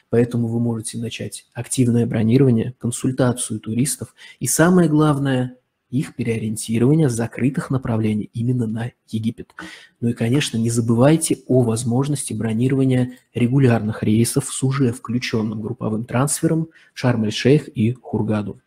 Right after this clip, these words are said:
естественно, в зависимости от выбора отеля. Все уже рассчитано максимально удобно на нашем официальном сайте. Для своих клиентов мы предлагаем прямой перелет до Каира на самолетах различных авиакомпаний,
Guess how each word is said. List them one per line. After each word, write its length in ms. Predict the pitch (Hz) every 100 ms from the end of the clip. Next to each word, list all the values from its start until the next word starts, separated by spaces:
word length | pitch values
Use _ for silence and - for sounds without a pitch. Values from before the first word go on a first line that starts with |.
| _ _ _ _
естественно, 420 | - - 131 - 110
в 40 |
зависимости 840 | 107 110 113 - 147 135 - 127 - - -
от 140 | 113
выбора 380 | 113 123 120 113
отеля. 400 | 107 - 101 - - -
Все 280 | - - 170
уже 240 | 143 117
рассчитано 580 | 113 113 - 175 175 185
максимально 580 | 143 113 - 120 113 110
удобно 340 | 110 127 165
на 120 | 131 110
нашем 360 | 113 120 151
официальном 540 | 117 - - 110 107 113 _
сайте. 460 | - - 104 - 120 - _ - - - - -
Для 220 | - 110 175
своих 460 | - 151 147 151
клиентов 760 | - 131 123 117 110 - - -
мы 200 | - 139
предлагаем 800 | 127 120 120 117 113 110 - 110 _ _ _ _ _ _
прямой 340 | - 120 135 131
перелет 460 | 113 110 110 110
до 120 | 110
Каира 440 | 113 107 107 131 117
на 100 | 123
самолетах 600 | - 117 110 107 - -
различных 600 | 110 120 131 120 - -
авиакомпаний, 800 | 107 107 101 107 123 120 113